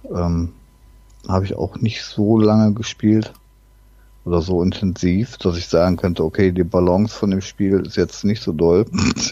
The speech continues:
<laughs> Aber ich, da kann ich mich dran erinnern, dass er das erwähnt hatte.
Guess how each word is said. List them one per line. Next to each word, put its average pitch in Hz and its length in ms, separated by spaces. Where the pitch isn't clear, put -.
<laughs> - 1000
Aber 85 360
ich, 82 140
da - 140
kann 107 180
ich - 160
mich 107 120
dran 98 180
erinnern, 98 320
dass 92 180
er 85 100
das 87 180
erwähnt 90 560
hatte. 82 340